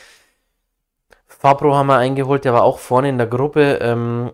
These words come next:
aber wir werden da nicht mehr nach ganz vorne kommen. Das ist die Gruppe, in der wir hätten sein müssen. Das ist quasi das Hauptfeld. Ähm,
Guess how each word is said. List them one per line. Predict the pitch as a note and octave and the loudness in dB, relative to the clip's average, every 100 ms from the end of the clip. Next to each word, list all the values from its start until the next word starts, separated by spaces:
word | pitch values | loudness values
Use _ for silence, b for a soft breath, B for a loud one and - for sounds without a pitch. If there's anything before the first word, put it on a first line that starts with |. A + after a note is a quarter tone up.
| _ | _
aber | G#2+ A2+ | -4 -2
wir | A2+ G#2 | -4 -4
werden | G#2+ A#2+ | -4 -4
da | A2+ | -4
nicht | A2 B2+ - | -4 -6 -10
mehr | A#2+ A2+ | -8 -6
nach | G#2+ | -6
ganz | - A#2 A2+ | -6 -8 -8
vorne | - G#2+ G#2+ | -10 -8 -8
kommen. | - A2 G#2 G2+ | -8 -8 -8 -6
Das | A#2+ B2+ - | -4 -4 -6
ist | A#2+ | -14
die | B2 | -6
Gruppe, | C3+ B2+ B2 | -4 -4 -2
in | A2+ | 0
der | G#2+ | 0
wir | A2 | -2
hätten | A2+ G#2+ | -6 -8
sein | G#2+ G#2+ A2 | -6 -6 -6
müssen. | G#2+ A#2 | -8 -6
Das | A2 A2 | -6 -6
ist | A2+ | -10
quasi | - A#2 A2 B2 A#2+ | -6 0 0 0 -4
das | A2+ A2 - - | -2 -4 -2 -2
Hauptfeld. | A2+ - _ G2+ G#2+ - _ b b b b b b _ E3 | -4 -4 _ -8 -8 -12 _ b b b b b b _ -10
Ähm, | G2+ G2+ G2+ | -8 -8 -10